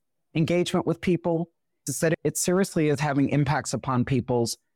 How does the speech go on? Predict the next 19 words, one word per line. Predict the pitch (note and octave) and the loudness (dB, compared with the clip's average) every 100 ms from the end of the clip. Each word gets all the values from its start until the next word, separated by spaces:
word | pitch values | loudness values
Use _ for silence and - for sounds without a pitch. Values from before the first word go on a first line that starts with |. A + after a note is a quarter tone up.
| _ - | _ -4
physical | D#3 E3 C#3 C3+ | -2 -2 0 2
and | |
mental | B2+ A#2+ A#2+ A2+ | 2 2 0 0
health. | B2 F#2 - _ _ - | 0 -2 -4 _ _ -6
I | A#2 | -2
don't | B2+ | -2
think | D3 C3 | -2 -2
the | A2+ | -2
book | D3 - | -2 -2
talks | E3 D3 - | -4 -4 -2
about | D3 C#3+ | 0 0
the | A#2+ - | -2 -2
unmet | D3 D#3+ D3+ D3 | 0 2 2 0
needs | C#3 D3+ E3 - | 0 2 0 0
of | G#2 | -2
distributed | A2 - B2 B2+ G#2+ | -2 -2 -2 0 0
workers | A2 A2+ D3+ D3+ D3+ - | 0 -2 -2 -2 -2 -2
around | G#2 G#2 G#2+ A#2 A#2+ A2+ | -2 -2 -2 0 0 0
this | G#2+ - | -2 -2